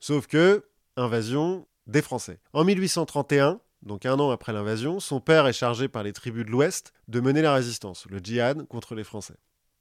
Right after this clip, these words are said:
Son père, en pratique, il est un peu vieux, il en a un peu marre de faire la guerre, et donc il propose son fils, qui donc en mille huit cent trente et un, mille huit cent trente-deux, parce que, euh, à vingt-quatre ans, et se fait élire émir par les tribus de l'Ouest.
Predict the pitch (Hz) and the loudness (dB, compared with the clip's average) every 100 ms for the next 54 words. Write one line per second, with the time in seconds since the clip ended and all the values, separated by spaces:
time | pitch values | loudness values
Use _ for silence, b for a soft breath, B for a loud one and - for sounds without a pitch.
0 | _ - - 123 160 185 165 - 135 - | _ -20 -10 -4 2 4 4 2 -4 -8
1 | - 131 131 127 135 123 127 147 180 185 | -6 -2 -2 0 -2 0 2 2 2 -2
2 | - 123 113 120 135 - 143 139 120 104 | -8 -12 -6 -4 -4 -4 -2 -2 -2 -6
3 | 113 101 101 120 175 165 120 127 147 131 | -6 -6 -4 -2 -2 -2 -4 -4 -4 -10
4 | - 139 175 180 - 143 - 160 - - | -6 -6 -4 -4 -4 -8 -8 -10 -10 -12
5 | _ _ - 110 127 - 101 92 87 82 | _ _ -12 -8 -8 -6 -8 -8 -8 -12
6 | 87 87 92 - 92 - 98 107 98 - | -14 -14 -14 -12 -14 -14 -12 -10 -10 -10
7 | 104 107 104 123 - 92 82 82 _ _ | -10 -8 -6 -6 -8 -14 -16 -18 _ _
8 | _ - 90 87 98 98 95 165 - _ | _ -10 -8 -6 -6 -8 -10 -12 -14 _
9 | _ _ - 160 180 - 170 - 165 170 | _ _ 2 4 4 2 0 2 4 4
10 | - 147 156 175 190 - 147 135 156 202 | 0 -2 2 2 0 0 2 2 2 -2
11 | - - 135 131 - 135 127 104 90 | -6 -2 0 -2 -6 -8 -6 -8 -14